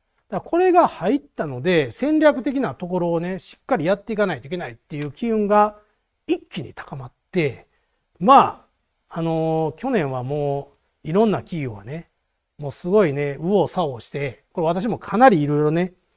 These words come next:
えー、やりました。で、あのー、戦略も練り直して、練り直してとか、もう整理し直してね、ちゃんと、こう、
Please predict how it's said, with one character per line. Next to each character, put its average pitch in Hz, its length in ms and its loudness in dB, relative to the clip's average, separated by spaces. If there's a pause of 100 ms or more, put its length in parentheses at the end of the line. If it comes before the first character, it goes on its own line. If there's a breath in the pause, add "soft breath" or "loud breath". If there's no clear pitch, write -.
(240 soft breath)
え 147 1040 4 (340)
ー、 190 60 0
や 208 80 10
り 190 80 8
ま 165 100 0
し - 60 -12
た。 - 140 -20 (960)
で、 220 480 8 (600)
あ 185 140 2
の 180 380 0
ー、 165 40 -2
戦 214 240 0
略 202 200 2
も 143 220 -4 (200)
練 151 220 -4
り 165 100 -4
直 185 240 -2
し - 140 -12
て、 185 480 0 (320)
練 151 120 -6
り 180 60 -2
直 269 160 -4
し - 60 -8
て 165 60 -8
と 131 60 -10
か、 117 60 -12
も 127 100 -10
う - 40 -10
整 151 200 -6
理 156 80 -6
し 240 140 -8
直 220 140 -2
し - 80 -18
て - 120 -20
ね、 - 180 -20 (540)
ち - 120 -8
ゃ 320 80 4
ん 339 100 4
と、 214 500 6
こ 160 720 2
う、 - 40 -20